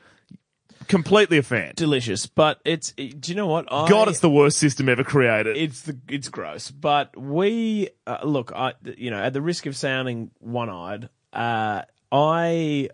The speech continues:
Speaker 2: I feel like Australia, we, and we've mentioned this before, they're a very physical side, right?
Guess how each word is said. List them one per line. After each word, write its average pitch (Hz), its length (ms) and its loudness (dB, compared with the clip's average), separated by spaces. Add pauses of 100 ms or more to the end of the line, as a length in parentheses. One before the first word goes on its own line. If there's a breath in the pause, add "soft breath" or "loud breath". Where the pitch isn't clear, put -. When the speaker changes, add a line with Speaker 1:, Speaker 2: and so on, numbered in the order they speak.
Speaker 2:
I 123 80 -4
feel 143 760 -4
like 120 460 -8 (520)
Australia, 180 640 2
we, 143 160 0
and 143 180 -2
we've 143 120 -4
mentioned 190 300 -6
this 147 100 -8
before, 123 480 -6
they're 123 140 -2
a 123 40 -4
very 156 260 -4
physical 135 480 -4
side, 87 500 -4 (300)
right? 131 400 -2